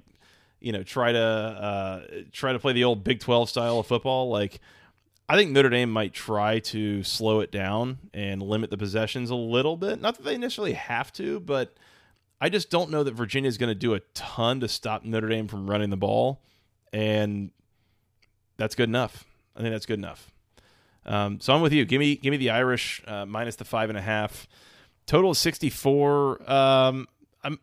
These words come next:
I might go over that. Virginia just has a way of getting themselves into some of these over games where they, uh, they get real pointsy. So, uh, give me Notre Dame in the over.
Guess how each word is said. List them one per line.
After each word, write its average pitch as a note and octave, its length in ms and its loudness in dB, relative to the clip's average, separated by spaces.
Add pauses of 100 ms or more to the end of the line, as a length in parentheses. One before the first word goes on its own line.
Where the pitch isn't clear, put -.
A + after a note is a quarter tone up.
I C3+ 40 -2
might F#3 460 -4
go B2+ 400 2
over G#2 420 -2
that. F#2+ 380 -8 (1080)
Virginia G#3 440 2
just F3 180 -6
has D3 160 0
a A#2 40 -2
way A#2+ 200 2
of G#2 100 0
getting A#2 140 -4
themselves A2+ 360 -4
into G#2+ 160 -4
some A#2 160 -8
of G#2+ 60 -6
these G2+ 220 -8
over G#2+ 320 -2
games G2+ 460 -8
where G2+ 120 -6
they, G2 260 -4
uh, G2 140 -4
they G2+ 120 -6
get G2+ 100 -6
real G#2 140 -4
pointsy. G2+ 480 -8
So, G2 300 -8 (880)
uh, G#2+ 340 -2
give F3+ 100 -4
me F3+ 60 -2
Notre D3+ 220 4
Dame C3+ 140 4
in A2+ 60 0
the G2+ 120 0
over. F#2+ 260 -4